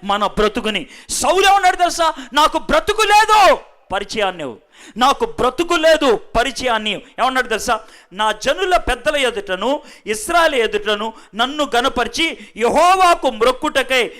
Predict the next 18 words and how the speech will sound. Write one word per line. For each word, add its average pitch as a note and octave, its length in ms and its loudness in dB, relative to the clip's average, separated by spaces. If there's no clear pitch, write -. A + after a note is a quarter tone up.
నేను C4+ 340 0
పోగా B3+ 440 0
నాతో A3+ 400 0
తిరిగి D4 360 -4
రమ్మని B3 420 0
అతన్ని G#3 400 -4
వేడుకొనను." F#3+ 680 -2
"హే, D4+ 380 2
నువ్వు G#3+ 160 -6
నాతో A3+ 300 0
పాటు A3 220 -6
స్టేజ్ A#3 360 -6
మీదకి A#3 280 -6
రాకపోతే G3 760 -2
నా D3+ 100 -10
పరువు G3 340 -8
పోద్ది." D3+ 460 -8
అంటే A3+ 520 -4